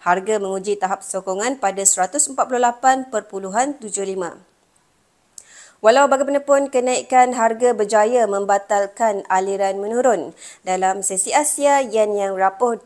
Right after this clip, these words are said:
terus berlega-lega berhampiran paras tertinggi sebelas bulan dalam julat di antara seratus empat puluh lapan perpuluhan tujuh sehingga seratus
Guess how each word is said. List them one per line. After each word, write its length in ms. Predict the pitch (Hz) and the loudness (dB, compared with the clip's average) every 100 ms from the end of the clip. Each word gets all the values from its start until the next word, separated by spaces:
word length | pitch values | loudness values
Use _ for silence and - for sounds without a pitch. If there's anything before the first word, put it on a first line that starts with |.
| _ | _
terus 400 | 240 277 285 180 | 0 2 2 0
berlega-lega 720 | 190 185 180 180 185 233 254 | -4 -4 -4 -6 2 4 4
berhampiran 560 | 214 185 185 185 185 185 | 0 -6 -6 -6 -6 -6
paras 320 | 180 185 - | -6 -6 -8
tertinggi 480 | 185 - 226 233 240 | -12 -10 -10 -8 -4
sebelas 560 | - 190 185 285 - | -4 -4 -4 -4 -2
bulan 320 | 220 220 302 349 - - - | 0 0 0 -4 -12 -20 -20
dalam 320 | - 214 269 269 | 0 2 2 0
julat 240 | 285 277 | -2 2
di 80 | 262 | 2
antara 320 | 262 262 262 | 2 0 -2
seratus 480 | 254 226 226 233 233 | -4 -2 -2 -2 -6
empat 240 | 220 - | -4 -4
puluh 160 | 214 214 | 0 0
lapan 400 | 214 220 220 220 | 2 0 0 -2
perpuluhan 560 | 208 202 202 202 208 | -6 -6 -10 -8 -8
tujuh 400 | 208 277 285 302 | -8 -4 0 0
sehingga 480 | 294 214 202 190 233 | 0 -4 -4 -2 -2
seratus 560 | 254 202 185 - 196 | 0 -2 -4 -4 -6